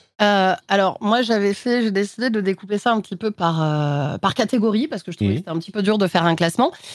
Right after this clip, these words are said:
Speaker 1: Donc, effectivement, j'avais fait la catégorie, euh, Cocorico où j'avais mis, euh, Stray, la All catégorie avec, euh, avec, euh, Elden Ring. Euh,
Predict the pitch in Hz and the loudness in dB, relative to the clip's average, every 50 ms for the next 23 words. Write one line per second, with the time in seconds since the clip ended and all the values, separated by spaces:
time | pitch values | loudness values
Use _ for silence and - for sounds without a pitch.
0 | - - - - 190 247 277 277 277 254 247 240 - 254 254 254 226 214 214 208 | -18 -14 -6 0 2 2 2 4 2 2 0 2 0 2 0 2 2 2 2 2
1 | - 240 214 202 190 208 196 - 214 190 208 208 202 214 220 220 220 - - 175 | 2 2 2 2 2 0 0 2 2 2 2 2 2 2 2 2 0 0 0 0
2 | 175 170 170 170 165 160 160 160 160 156 156 151 151 139 143 160 180 - - - | 2 2 2 2 2 2 2 2 2 2 2 0 0 -2 -4 -6 -8 -8 -4 -2
3 | 285 220 - 285 262 233 - 254 247 247 233 - 202 185 170 185 180 170 180 175 | -2 0 2 0 0 0 0 0 0 0 0 0 0 0 2 2 2 2 2 2
4 | 185 180 180 175 165 147 147 165 - - - - 240 254 269 294 269 190 - - | 2 2 2 2 2 0 0 -2 -4 -4 0 2 2 2 4 2 0 0 -2 -4
5 | - - - - _ - 190 190 185 185 190 - 269 269 247 - 254 226 - 233 | -18 -20 -20 -14 _ 0 2 4 4 4 4 4 2 2 2 2 2 0 2 2
6 | 214 220 220 214 220 220 214 196 170 165 175 175 175 175 - 165 156 147 147 143 | 2 2 2 2 2 0 0 0 0 0 -2 -4 -4 -2 -2 0 0 0 0 0
7 | 139 131 131 131 117 - - - - - - 165 165 160 165 175 175 170 - - | -2 -2 -4 -6 -8 -14 -18 -20 -12 -4 0 2 2 4 2 2 0 0 -4 -8
8 | 165 156 151 147 147 143 143 143 139 135 139 139 - - - 214 208 175 175 175 | -6 -4 -4 -2 -2 -2 -2 -4 -4 -4 -6 -8 -8 -4 -2 0 2 2 2 4
9 | 170 175 208 247 302 359 359 247 175 - - - - - - - - - - - | 4 4 4 4 4 4 4 2 0 -2 -6 -16 -14 -14 -14 -14 -12 -4 0 2
10 | 196 190 170 | 4 4 4